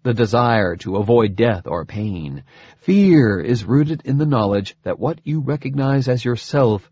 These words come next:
can cease to exist. Fear is existential. The Oban are not existential in the slightest.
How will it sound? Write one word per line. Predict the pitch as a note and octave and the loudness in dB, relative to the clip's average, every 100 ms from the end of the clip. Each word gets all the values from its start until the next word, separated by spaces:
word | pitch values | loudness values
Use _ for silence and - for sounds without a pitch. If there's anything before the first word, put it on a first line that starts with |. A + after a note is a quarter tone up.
| _ | _
can | A2 | -10
cease | - - D3+ - - - | -10 -6 -6 -6 -16 -20
to | - G#2 | -8 -6
exist. | G#2 G#2 B2 F#2 - _ _ _ _ _ _ _ - _ | -6 -6 -6 -6 -18 _ _ _ _ _ _ _ -20 _
Fear | _ C3+ D#3 E3 F3 - - | _ 2 4 4 0 -6 -6
is | A2+ - - | -6 -6 -6
existential. | A2+ B2+ - - B2+ - - - _ _ _ _ _ _ _ _ - | -4 -6 -4 -2 -2 -4 -10 -14 _ _ _ _ _ _ _ _ -4
The | C3 | 2
Oban | F3+ A3 A#3+ | 4 6 4
are | F3 | 2
not | D#3+ D3 E3+ - | 0 0 -2 -4
existential | A#2+ A#2+ A#2 D3 D#3+ - G#2+ | -6 -4 -6 -6 -6 -6 -6
in | A2 | -6
the | D3+ | -6
slightest. | - - A3 B3 A3 - | -10 -8 -6 -6 -8 -10